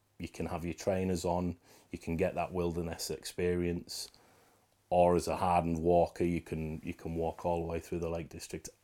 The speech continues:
a la the Romans, um, back, back during the <laughs> conquest. So yeah, it's a, it's a pretty special place for, for people.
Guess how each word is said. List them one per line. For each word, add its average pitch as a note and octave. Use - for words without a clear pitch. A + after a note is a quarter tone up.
a E2
la D#2+
the D#2
Romans, E2+
um, D#2+
back, -
back -
during F2
the F#2
<laughs> -
conquest. F#2+
So F2+
yeah, F2+
it's -
a, E2+
it's -
a -
pretty -
special -
place E2
for, -
for -
people. E2+